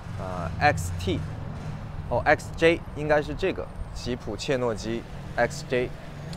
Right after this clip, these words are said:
啊，这台车呢，被很多人说是这个吉普，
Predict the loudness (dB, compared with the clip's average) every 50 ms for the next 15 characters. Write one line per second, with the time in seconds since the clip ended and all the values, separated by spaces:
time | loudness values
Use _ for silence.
0 | -8 -10 -10 -10 -10 -8 -2 2 4 4 4 6 6 8 8 10 10 10 10 8
1 | 8 6 6 8 8 10 10 10 8 6 6 4 4 4 4 4 0 0 2 4
2 | 4 4 4 2 2 2 2 2 2 2 0 0 0 0 0 -2 -4 -8 -14 -14
3 | -14 -14 -14 -14 -14 -14 -14 -14 -14 -14 -12 -10 -6 -4 -2 -2 -2 0 0 0
4 | 2 0 -2 -4 -4 0 2 2 2 2 0 -4 -4 -4